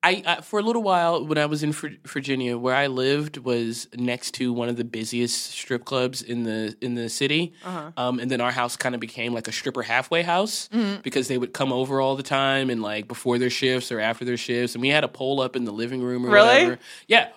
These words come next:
Speaker 1: Oh, yeah. My house was, like, party central for a little
Speaker 2: Oh my
Speaker 1: while.
Speaker 2: God,
Speaker 1: Like,
Speaker 2: that's great.
Speaker 1: I kinda miss it. At the same time, it was a little stressful.
Speaker 2: Yeah.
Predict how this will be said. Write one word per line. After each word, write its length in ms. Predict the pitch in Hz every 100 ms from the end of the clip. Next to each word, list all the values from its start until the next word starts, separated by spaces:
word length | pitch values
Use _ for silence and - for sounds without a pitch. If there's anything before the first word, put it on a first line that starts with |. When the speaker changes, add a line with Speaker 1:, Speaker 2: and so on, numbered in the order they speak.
| -
Speaker 1:
Oh, 240 | 277 - -
yeah. 160 | 254
My 120 | - 254
house 240 | 311 330
was, 140 | 190
like, 220 | 160 135 -
party 240 | 185 147
central 360 | - 165 147 120
for 140 | 120 117
a 20 |
little 160 | 214
Speaker 2:
Oh 60 | 196
my 140 | 185
Speaker 1:
while. 40 | 175
Speaker 2:
God, 80 | 185
Speaker 1:
Like, 40 | 180 -
Speaker 2:
that's 20 |
great. 320 | 185 180 170
Speaker 1:
I 120 | 151
kinda 460 | 151 - 269 294 302
miss 300 | 285 285 294
it. 160 | 302 214
At 120 | 208
the 60 |
same 220 | 190 220 220
time, 220 | 214 196
it 40 |
was 120 | 165
a 40 | 165
little 120 | 175
stressful. 500 | 165 - 131 - - _ -
Speaker 2:
Yeah. 360 | 196 160 139